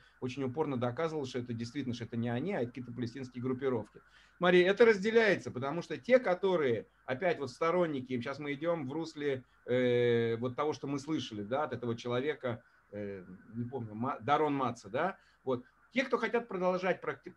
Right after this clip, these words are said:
э, следовать, э, практической доктрине, они говорят: «Насралла молчит, потому что он не островок террористов, которым как бы нечего терять,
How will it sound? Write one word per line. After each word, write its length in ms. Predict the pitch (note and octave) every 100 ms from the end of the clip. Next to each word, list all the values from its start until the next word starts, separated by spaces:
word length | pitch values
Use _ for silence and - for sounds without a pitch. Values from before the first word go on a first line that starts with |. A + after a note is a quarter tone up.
| -
э, 760 | C3 B2+ B2 A#2+ A#2 A2+ A2
следовать, 680 | G#2 D3 F3+ D#3+ D#3 B2 -
э, 460 | A#2 A2+ A2 A2 G2
практической 480 | - C#3 F3 B2 C3
доктрине, 460 | B2 C#3 B3 C4+ D#3
они 160 | F#3
говорят: 520 | G#3 B3 B3 E3+ B2+ - _ -
«Насралла 460 | D3 B2+ A#3+ C4
молчит, 560 | A#3 G#3 G3 - B2+ B2 - _ _
потому 340 | A#2+ E3 A#3
что 260 | C4 F3+ - -
он 400 | A#3+ C#4+ B3+ -
не 280 | E3+ A3 C4+
островок 640 | - F3+ F#3+ G3 G3+ F#3
террористов, 600 | E3+ E3+ E3+ D#3+ B2 A#2+
которым 360 | - B2 D#3 C#3+
как 160 | D3 C3
бы 100 | D3+
нечего 380 | E3+ C3+ C3+ C3
терять, 400 | C#3+ C3 G#2